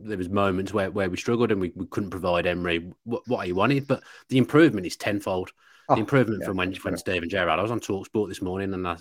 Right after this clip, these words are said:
Speaker 1: I compared it to when you're a kid and you get, you get, you've been playing with Duplo, and then suddenly at Christmas you get some Lego,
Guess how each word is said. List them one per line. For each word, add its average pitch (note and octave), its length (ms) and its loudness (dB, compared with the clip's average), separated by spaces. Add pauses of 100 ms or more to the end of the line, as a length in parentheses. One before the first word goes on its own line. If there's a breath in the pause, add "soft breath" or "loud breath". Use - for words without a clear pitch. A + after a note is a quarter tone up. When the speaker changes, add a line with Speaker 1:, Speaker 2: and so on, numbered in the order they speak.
Speaker 1:
I F2 60 -10
compared F2+ 400 -4
it F2+ 120 -10
to F#2 160 -2
when F2+ 120 0
you're E2+ 140 -2
a - 20 -10
kid G2 240 -4
and F#2+ 100 -2
you E2+ 340 -2
get, E2+ 260 -6 (600 soft breath)
you G2+ 120 -10
get, F#2 140 -10
you've F2 160 -6
been F#2+ 140 -2
playing G2 280 0
with D#2+ 120 -4
Duplo, F2 420 -4
and - 640 -16
then E2+ 60 -4
suddenly F2 320 -4
at F2 100 -4
Christmas - 360 -6
you F2 120 0
get - 140 -2
some F2+ 140 -6
Lego, E2+ 400 0